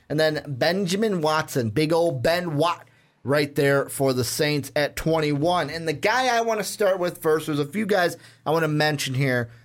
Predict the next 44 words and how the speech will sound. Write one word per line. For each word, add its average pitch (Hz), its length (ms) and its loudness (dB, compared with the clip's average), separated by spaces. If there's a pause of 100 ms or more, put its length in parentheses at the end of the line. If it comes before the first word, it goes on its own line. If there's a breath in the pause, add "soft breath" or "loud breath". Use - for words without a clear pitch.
(180 loud breath)
The 151 100 0
guy 277 320 2
I 277 40 2
wanna 240 320 0
start 240 460 0
with 165 360 0
is, 156 400 2 (360 loud breath)
I 240 220 2
actually 262 300 -2
had 208 340 0
this 202 220 2
guy 190 220 2
in 180 160 0
the 143 100 0
top - 440 -4
twenty 175 460 0
of 127 160 0
mine. 113 560 0 (300 loud breath)
You 165 260 2
obviously 151 480 0
had 139 200 2
him 135 100 0
between 123 420 -4
twenty-one 120 540 -2
and 107 200 -6
thirty, 147 460 0 (240 loud breath)
and 151 120 0
that's 233 180 0
Vernon 175 400 0
Davis. 113 460 -2
And 147 100 -2
the 143 60 -2
thing 233 260 -2
I 233 80 2
just 202 180 -2
wanna 190 200 -2
say 180 240 0
about 170 240 0
Vernon 160 320 -2
Davis 147 340 0
off 135 180 0
the 135 120 -6
start 139 320 0
is, 127 160 -2